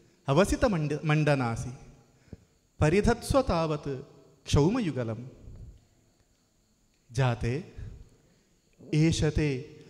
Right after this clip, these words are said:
ಆನಂದ ಪರಿವಾಹಿನ ಚಕ್ಷುಷಾ ಪರಿಷ್ವಜಮಾನಃ ಇವ ಗುರುಃ ಉಪಸ್ಥಿತಃ. ಆಚಾರಂ ತಾವತ್ ಪ್ರತಿಪದ್ಯಸ್ವ.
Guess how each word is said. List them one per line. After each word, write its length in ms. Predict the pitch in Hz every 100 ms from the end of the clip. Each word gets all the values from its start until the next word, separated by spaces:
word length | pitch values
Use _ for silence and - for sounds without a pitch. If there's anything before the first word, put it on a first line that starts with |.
| -
ಆನಂದ 520 | 127 143 165 202 233
ಪರಿವಾಹಿನ 920 | 226 196 196 190 175 165 165 160 151 135
ಚಕ್ಷುಷಾ 640 | 139 - - 196 165 131 123 - - _ _ -
ಪರಿಷ್ವಜಮಾನಃ 1160 | 151 185 - - 247 262 233 202 185 165 151 143
ಇವ 160 | 143 139 127 - - -
ಗುರುಃ 440 | 131 170 170 147 120
ಉಪಸ್ಥಿತಃ. 760 | 135 196 - - 202 143 131 - - _ _ _ _ _ _ _ _ -
ಆಚಾರಂ 640 | 226 208 180 143 131 127
ತಾವತ್ 520 | 127 123 117 113 -
ಪ್ರತಿಪದ್ಯಸ್ವ. 800 | 120 113 160 - - 123 - -